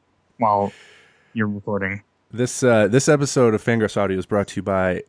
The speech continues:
Speaker 2: Dance Moms, which is what my wife is certainly watching
Speaker 1: Sounds
Speaker 2: on Hulu dot com.
Speaker 1: fantastic.
Speaker 2: Uh, she is a, I love her to death, but she can be a real garbage person sometimes. Um, so anyway, back to Hardball Times. Uh, uh, what have you been doing over there?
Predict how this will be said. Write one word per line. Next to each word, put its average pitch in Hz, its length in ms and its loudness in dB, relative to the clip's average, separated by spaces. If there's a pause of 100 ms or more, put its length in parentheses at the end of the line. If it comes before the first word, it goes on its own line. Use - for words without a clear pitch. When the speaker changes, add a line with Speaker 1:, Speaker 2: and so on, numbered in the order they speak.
Speaker 2:
Dance 127 300 -2
Moms, - 460 -10
which - 240 -2
is 92 220 0
what 104 220 2
my 95 380 -2
wife 95 280 -6
is 90 80 -4
certainly 110 360 -2
watching 101 420 -2 (380)
Speaker 1:
Sounds - 360 -4
Speaker 2:
on 139 140 4
Hulu - 80 2
dot - 20 -2
com. 185 140 2
Speaker 1:
fantastic. - 280 -2 (360)
Speaker 2:
Uh, 95 520 0
she 104 100 -4
is 104 200 -2
a, 98 380 0 (1120)
I - 20 -6
love 120 220 2
her 135 60 4
to 123 80 2
death, 107 240 2
but 87 120 -6
she - 160 -8
can 98 180 -4
be 92 80 0
a 90 60 2
real 110 240 2
garbage 98 380 -2
person 90 320 -8
sometimes. 92 420 -10 (220)
Um, 113 500 2 (840)
so 277 100 2
anyway, 165 240 6
back 143 380 4
to 147 420 4
Hardball 139 340 2
Times. 123 560 -2
Uh, 104 460 2 (640)
uh, 110 280 2
what 127 120 4
have 156 40 6
you 170 40 4
been 165 140 4
doing 160 160 4
over 101 140 0
there? 76 180 -6